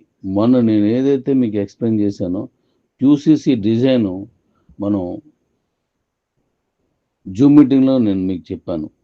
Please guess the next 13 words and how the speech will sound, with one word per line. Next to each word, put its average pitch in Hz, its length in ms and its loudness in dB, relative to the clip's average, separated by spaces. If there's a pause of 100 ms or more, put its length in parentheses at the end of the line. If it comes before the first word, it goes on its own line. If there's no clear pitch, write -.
(120)
అలాంటి 117 500 -2 (120)
క్యూసీసీ 123 580 -6
కాయిన్ 98 300 -4
ఒకటి 92 200 -10
వస్తుంది. - 360 -20 (1000)
అంటే 101 180 -4
మనం 92 320 -4
చేసిన 117 420 -6
బిజినెస్ 107 360 -2
కంటే 107 240 -4
దాని 92 220 -6
వాల్యూ 92 400 -4
ఎక్కువ, - 240 -14